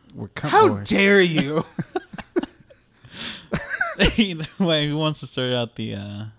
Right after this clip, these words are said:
Speaker 1: Housekeeping?
Speaker 3: the housekeeping? Yes.
Speaker 1: Uh, Michael, you
Speaker 2: Oh.
Speaker 1: usually take long.
Speaker 2: Okay.
Speaker 1: Actually, no, let's do Alex.
Speaker 2: O-, okay, Alex always goes first.
Speaker 1: Oh,
Speaker 3: All right.
Speaker 1: then I guess I'll go.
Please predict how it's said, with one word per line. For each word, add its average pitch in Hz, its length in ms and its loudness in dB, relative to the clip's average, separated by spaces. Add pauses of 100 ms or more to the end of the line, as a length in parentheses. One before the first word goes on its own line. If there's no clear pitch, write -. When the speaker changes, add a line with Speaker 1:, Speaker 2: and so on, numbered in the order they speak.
(120)
Speaker 1:
Housekeeping? 135 540 -12 (100)
Speaker 3:
the 120 60 -18
housekeeping? 110 680 -16
Yes. 113 200 -14 (180)
Speaker 1:
Uh, 131 500 -8 (300)
Michael, 156 420 -12 (200)
you 156 220 -8
Speaker 2:
Oh. 170 100 -10
Speaker 1:
usually 120 340 -6
take 107 200 -12
long. 104 260 -8 (1200)
Speaker 2:
Okay. 160 340 -8 (200)
Speaker 1:
Actually, 151 320 0
no, 123 160 -2
let's 117 140 -10
do 113 100 -6
Alex. 104 400 -12 (160)
Speaker 2:
O-, 147 100 -12 (300)
okay, 147 320 -12
Alex 143 320 -14
always 139 200 -14
goes - 220 -16
first. - 540 -18
Speaker 1:
Oh, 120 120 2
Speaker 3:
All 101 80 -2
right. 127 380 -2
Speaker 1:
then 123 140 0
I 113 100 -4
guess 127 200 -4
I'll 123 100 -2
go. 107 200 -6